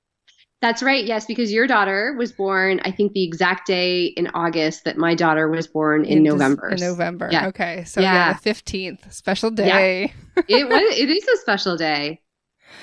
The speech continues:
Speaker 2: So yeah, so we've known each other for so long now. It's been, we're on nine years, and I'm so excited to, to kind of bring things back around and hear more about what you are doing for memory keeping right now.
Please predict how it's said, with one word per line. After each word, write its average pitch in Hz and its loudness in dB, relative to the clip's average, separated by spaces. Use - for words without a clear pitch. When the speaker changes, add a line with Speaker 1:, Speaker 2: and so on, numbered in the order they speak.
Speaker 2:
So - 0
yeah, 254 8
so 277 -2
we've 415 8
known 269 6
each 330 4
other 269 6
for 262 2
so - 2
long 262 6
now. 233 8
It's 247 0
been, 226 2
we're 233 2
on 220 0
nine 220 -4
years, 220 -2
and 233 4
I'm 262 2
so 311 2
excited 359 2
to, 330 2
to 269 -2
kind 277 -2
of 247 -4
bring 262 2
things 285 -2
back 262 0
around 302 2
and 247 0
hear 277 -2
more 240 -2
about 220 -2
what 233 -2
you 240 -2
are 233 -2
doing 202 -4
for 214 -6
memory 226 0
keeping 214 -2
right - -6
now. 180 -6